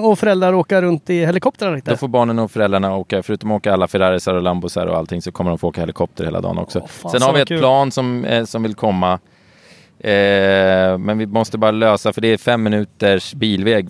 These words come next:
Speaker 2: från landningsbanan till banan. Så vi måste se om, om det är värt att lösa
Speaker 1: Och då
Speaker 2: det.
Speaker 1: en plan, alltså en liten Cessna eller något?
Speaker 2: Ja, lite större.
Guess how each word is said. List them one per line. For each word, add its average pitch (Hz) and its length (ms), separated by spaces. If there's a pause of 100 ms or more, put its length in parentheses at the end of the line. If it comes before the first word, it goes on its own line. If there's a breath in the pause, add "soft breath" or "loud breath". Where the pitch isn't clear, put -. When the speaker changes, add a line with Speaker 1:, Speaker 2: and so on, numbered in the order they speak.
(120)
Speaker 2:
från 98 400
landningsbanan 98 640
till 85 420
banan. 90 360
Så - 100
vi 101 60
måste 98 240
se 98 200
om, 92 240
om 95 120
det 98 60
är 95 80
värt 87 260
att 95 60
lösa 95 100
Speaker 1:
Och 226 60 (120)
då 240 60
Speaker 2:
det. 240 40
Speaker 1:
en 233 360
plan, 208 320
alltså 190 160
en 202 100
liten 196 200
Cessna - 480
eller 240 120
något? 147 240 (320)
Speaker 2:
Ja, 113 180
lite 104 220
större. 82 260